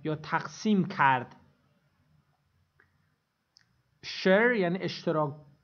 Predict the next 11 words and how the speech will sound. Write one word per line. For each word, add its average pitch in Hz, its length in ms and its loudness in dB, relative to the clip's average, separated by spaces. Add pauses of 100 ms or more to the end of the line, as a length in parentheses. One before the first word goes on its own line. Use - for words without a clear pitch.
(120)
گذاری 143 380 -2
کردن، 147 480 -2
تقسیم 143 540 -6
کردن، 135 520 -4
در 135 240 0
میان 135 320 -4
گذاشتن. 131 640 -6 (680)
و 226 240 6
هشتمین 214 680 0
جمله 196 320 2
elders، 220 840 4